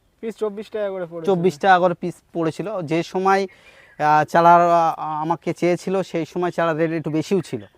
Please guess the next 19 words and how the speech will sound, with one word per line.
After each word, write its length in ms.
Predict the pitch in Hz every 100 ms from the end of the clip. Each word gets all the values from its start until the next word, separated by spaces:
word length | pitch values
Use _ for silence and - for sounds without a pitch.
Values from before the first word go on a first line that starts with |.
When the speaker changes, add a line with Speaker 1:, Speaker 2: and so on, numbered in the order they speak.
| _ _ _ _ 123
Speaker 2:
যাই 120 | 151
হোক, 80 | 170
আমি 140 | 175
দুটো 220 | 160 202 240 214
নার্সারি 320 | 190 220 202
থেকে 120 | 208 196
নিয়েছিলাম, 380 | 180 170 185 196 185
শাবনূর 320 | 160 151 170 160
প্ল্যান্ট 240 | 170 175 175
আর 80 | 170
নার্সারি 280 | 170 - 175 175
থেকে, 140 | 175 208 147
আর 60 | - -
কিছুটা 320 | 220 226 233 -
শর্ট 160 | 196 170
পড়েছিল 300 | 208 202 220 349 _ _ _ _ _
সেটা, 420 | 151 160 156 151 - _ _ _
আহ, 100 | 131 131
সাদিয়া 280 | 185 180